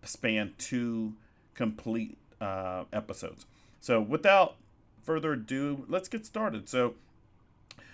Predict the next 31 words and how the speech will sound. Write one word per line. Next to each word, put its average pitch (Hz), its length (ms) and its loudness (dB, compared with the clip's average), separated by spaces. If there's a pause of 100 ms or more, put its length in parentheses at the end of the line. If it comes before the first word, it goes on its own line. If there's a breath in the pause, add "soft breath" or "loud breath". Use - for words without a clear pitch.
(240 loud breath)
the 180 100 6
first 233 380 4
thing 123 260 6
is, 113 640 -2 (140)
you 120 120 -4
know, 101 240 -6
I 104 100 -2
guess 110 220 -6
kind 110 200 0
of 95 100 -4
the 104 140 -10
obvious 107 400 0
question, 98 640 -6 (500 soft breath)
what 120 600 2
is 117 360 -4
a 107 120 -4
boundary, 92 760 -10 (160)
right? 123 260 2 (540 soft breath)
And 156 300 2 (160)
the, 151 240 0
the 143 160 -4
thing 220 320 2
about 147 320 6
that 107 400 2
is 110 340 -6
that's 117 300 -8
so 175 340 0
easy 135 320 -6
to 110 100 -2
answer 104 680 -6
is 95 420 -10